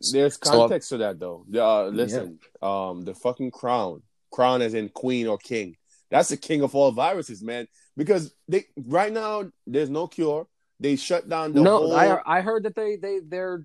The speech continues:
Speaker 2: they're vaccinating, they're force vaccinating schools and shit now. I feel like there might be
Speaker 1: I
Speaker 2: something.
Speaker 1: have no
Speaker 2: I don't know,
Speaker 1: clue,
Speaker 2: though.
Speaker 1: but,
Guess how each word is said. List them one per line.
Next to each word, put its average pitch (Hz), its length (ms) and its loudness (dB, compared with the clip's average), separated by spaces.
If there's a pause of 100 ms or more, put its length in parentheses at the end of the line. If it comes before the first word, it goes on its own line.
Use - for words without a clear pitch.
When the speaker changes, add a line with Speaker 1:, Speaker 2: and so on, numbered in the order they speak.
Speaker 2:
they're 165 200 -6
vaccinating, 156 720 -6
they're 139 120 -6
force 160 300 -2
vaccinating 147 600 -2
schools 165 360 -4
and 117 120 -10
shit 123 180 -6
now. 104 200 -6
I 104 100 -6
feel 135 260 4
like 135 140 4
there 139 140 4
might 143 320 4
be - 40 2
Speaker 1:
I 139 60 4
Speaker 2:
something. 120 320 4
Speaker 1:
have 110 140 -2
no 123 320 -4
Speaker 2:
I 139 60 0
don't 151 100 6
know, 214 160 8
Speaker 1:
clue, 135 140 2
Speaker 2:
though. - 60 -6
Speaker 1:
but, 117 200 0